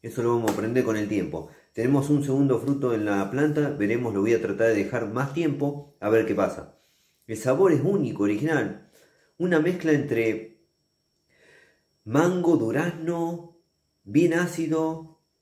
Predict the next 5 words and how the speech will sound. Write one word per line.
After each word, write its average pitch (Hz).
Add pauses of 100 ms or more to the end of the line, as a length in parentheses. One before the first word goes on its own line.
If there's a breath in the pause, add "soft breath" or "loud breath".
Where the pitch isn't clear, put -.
(920)
mm, 113 (680)
dulce, 139 (180)
tiene 113
dulzor, 92
¿eh? 113